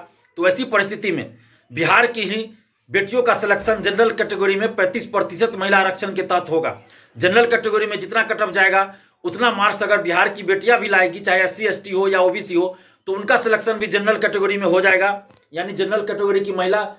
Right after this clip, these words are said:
आरक्षण में हो जाएगा पैंतीस प्रतिशत महिला आरक्षण के तहत। और वैसी परिस्थिति में एससी, एसटी और ओबीसी category में उसी category की अन्य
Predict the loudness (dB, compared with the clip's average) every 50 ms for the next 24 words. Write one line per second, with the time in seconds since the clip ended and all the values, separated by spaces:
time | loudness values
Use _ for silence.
0 | _ _ _ _ _ _ _ _ -4 -2 0 0 0 0 -2 -2 -2 0 0 0
1 | 2 2 2 0 0 0 -2 -2 -4 -4 -4 -8 -4 -4 -4 -2 -2 -4 -6 -4
2 | -4 -2 0 0 2 2 0 -2 -2 -4 -6 -4 -4 -4 -4 -2 -2 -2 -2 -4
3 | -10 _ _ _ _ _ -6 -2 0 0 2 2 0 -2 -2 0 -2 -2 -2 -4
4 | -8 -6 -6 -6 -6 -6 -10 -14 -20 _ _ _ _ _ _ _ _ _ _ -2
5 | -2 -2 0 2 2 4 2 2 0 -2 -2 0 0 -2 -2 -2 -2 -4 -4 -4
6 | -4 -2 -2 -2 0 0 0 0 -2 -2 -4 -6 -6 -10 _ _ _ _ _ _
7 | _ _ _ _ _ _ _ -8 -6 -4 -2 0 2 4 2 4 4 2 0 0
8 | -2 -4 -8 -12 -12 -14 -18 _ _ _ _ _ _ -8 -8 -6 -4 -4 -4 -4
9 | -6 -10 -18